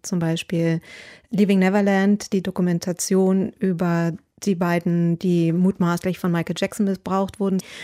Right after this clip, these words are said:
Sehen Sie sich da auch in so einer Tradition oder anders gefragt, sehen Sie, warum das gerade für viele Filmemacher so attraktiv ist, diese Perspektive zu wählen?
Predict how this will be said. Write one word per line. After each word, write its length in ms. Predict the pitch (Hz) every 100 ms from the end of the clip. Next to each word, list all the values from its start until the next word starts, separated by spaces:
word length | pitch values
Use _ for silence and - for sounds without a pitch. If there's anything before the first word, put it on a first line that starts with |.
| - - - -
Sehen 800 | - 180 180 185 214 233 294 294
Sie 320 | 269 269 262 254
sich 300 | 254 240 -
da 420 | 233 226 214 -
auch 340 | 190 208 254 -
in 640 | - 240 240 240 240 233 226
so 180 | - 220
einer 440 | 214 214 220 214 220
Tradition 840 | - 214 214 - - 220 240 254
oder 240 | 220 214 -
anders 280 | 208 220
gefragt, 560 | - - - 208 208 -
sehen 340 | 214 220 226
Sie, 320 | 214 220 220 220 - - - _
warum 400 | 214 190 208 254
das 160 | 247 233
gerade 680 | - 202 202 214 202 202 208 _ _
für 160 | -
viele 240 | 214 233 208
Filmemacher 480 | - 220 214 208 208
so 80 |
attraktiv 640 | 185 - 202 - - 226 -
ist, 440 | - 226 - -
diese 200 | - 208
Perspektive 640 | 214 202 - 202 226 214 233
zu 180 | 247
wählen? 380 | 220 233 269 320